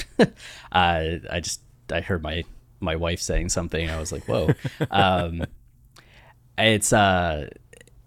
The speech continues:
Speaker 1: you do look at something, how personal and how, like, grounded in Kanye's life, uh, College Dropout and Late Registration are,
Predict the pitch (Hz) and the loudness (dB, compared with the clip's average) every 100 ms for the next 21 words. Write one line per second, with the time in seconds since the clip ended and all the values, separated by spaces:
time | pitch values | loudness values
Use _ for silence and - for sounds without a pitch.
0 | _ - 127 147 131 190 143 117 110 120 | _ -6 2 2 4 4 4 4 2 2
1 | 107 110 101 92 87 - _ _ _ - | 2 2 2 2 -2 -6 _ _ _ -20
2 | - - - 117 113 - 110 104 - 110 | -10 -4 4 6 6 2 0 2 2 4
3 | 101 95 92 95 87 82 78 85 87 98 | 4 2 2 4 4 0 -2 0 2 2
4 | 95 80 98 92 - 87 90 85 85 82 | -2 -4 -6 -6 -4 -4 -4 -4 -4 -4
5 | 82 82 - - - _ 92 80 78 78 | -2 -4 -8 -16 -18 _ -8 -6 -6 -6
6 | - 95 85 92 92 90 92 87 87 - | 0 2 2 2 2 4 2 2 0 -4
7 | 85 85 - 80 - 92 82 - - 123 | -2 -4 -4 -6 -2 -2 -4 -6 0 4
8 | 98 80 | 4 2